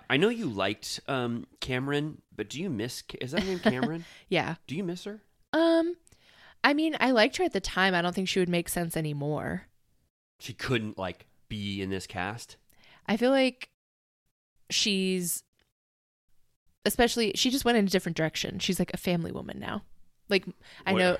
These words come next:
Speaker 2: Madison is too, but she's still down to clown. I feel like Cameron, not as much.
Speaker 1: Yeah, I just, like, it does feel like a different show, but also, like, um, yeah, I mean, I'm, I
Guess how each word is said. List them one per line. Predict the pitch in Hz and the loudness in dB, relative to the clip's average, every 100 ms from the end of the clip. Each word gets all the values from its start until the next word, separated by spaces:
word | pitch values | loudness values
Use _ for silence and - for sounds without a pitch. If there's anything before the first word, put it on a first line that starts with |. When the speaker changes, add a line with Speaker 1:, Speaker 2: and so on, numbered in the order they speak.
| - | -2
Speaker 2:
Madison | 180 175 180 - 180 | 2 4 4 2 -2
is | 165 | -2
too, | - 185 | 0 2
but | 180 - | 2 2
she's | 185 185 | 0 0
still | - 180 | 0 0
down | 175 165 160 | 2 0 -2
to | 156 | -4
clown. | - 151 156 165 | -6 -2 -2 -2
I | |
feel | 160 175 | -2 -2
like | 170 | -2
Cameron, | - 165 165 165 160 165 - _ - | -4 -4 -2 -2 -4 -6 -14 _ -4
not | 156 | -2
as | 151 - | -2 -10
much. | - - - - - - - - | -10 -4 -4 -4 -10 -20 -20 -12
Speaker 1:
Yeah, | 131 127 101 | 0 4 4
I | 104 | 4
just, | 110 110 | 0 0
like, | 113 101 | 0 -2
it | 117 117 | -4 0
does | 123 117 | 2 2
feel | - 110 | 0 -2
like | 101 | -2
a | |
different | 90 98 98 90 | -4 -4 -4 -4
show, | 95 92 104 | -2 0 0
but | 90 | -2
also, | 90 - | -4 -4
like, | 87 82 - _ - | -6 -6 -14 _ -10
um, | 82 76 69 71 _ _ _ _ _ _ | -8 -8 -10 -16 _ _ _ _ _ _
yeah, | 95 73 | -6 -4
I | 82 | -4
mean, | 92 85 | -4 -4
I'm, | 92 87 - | -4 -8 -10
I | 90 98 | -6 -6